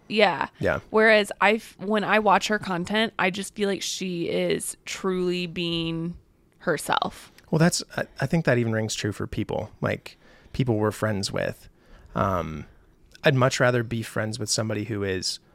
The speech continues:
Speaker 2: unapologetically kind of a dick sometimes,
Speaker 1: Yeah.
Speaker 2: but they're
Speaker 1: I agree.
Speaker 2: aware of it and they're like, "Hey, this is something about me,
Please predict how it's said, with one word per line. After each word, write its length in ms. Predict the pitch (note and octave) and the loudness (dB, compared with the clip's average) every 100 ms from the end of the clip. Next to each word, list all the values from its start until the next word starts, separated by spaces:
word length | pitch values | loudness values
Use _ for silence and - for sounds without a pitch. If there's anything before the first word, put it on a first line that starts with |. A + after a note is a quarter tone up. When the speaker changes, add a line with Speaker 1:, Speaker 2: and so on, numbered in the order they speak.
| _ _ _ | _ _ _
Speaker 2:
unapologetically 1120 | C3 C#3 - A2 A#2 A2 G#2 A2 - C3 C3 C#3 - _ _ _ _ _ _ _ _ | 2 4 2 2 0 0 -2 -2 -2 2 2 0 -6 _ _ _ _ _ _ _ _
kind 140 | - C3+ | 2 4
of 60 | |
a 40 | A2+ | 4
dick 400 | A2+ G#2+ - - _ | 0 -4 -6 -18 _
sometimes, 420 | - A2 G#2 F2+ | -6 -4 -2 -2
Speaker 1:
Yeah. 280 | - - G#2 - - - | 0 -2 -2 -6 -20 2
Speaker 2:
but 140 | C3 | 4
they're 180 | A#2+ A2 | 6 6
Speaker 1:
I 40 | G#2 | 6
agree. 60 | G#2+ | 4
Speaker 2:
aware 120 | A2 | 6
of 120 | A#2 | 6
it 240 | B2 B2 - _ | 6 4 0 _
and 200 | - G#2+ | -2 0
they're 140 | G#2 G2+ | 0 0
like, 300 | G2 G2 - - _ | 0 -4 -10 -20 _
"Hey, 180 | - A#2 | 2 4
this 220 | G#2 A2+ A#2+ | 4 0 2
is 100 | - | 2
something 320 | G#2+ A2 G#2 | 0 0 -2
about 320 | G2 G2 F#2+ | -2 0 0
me, 260 | G#2+ B2 | 0 -2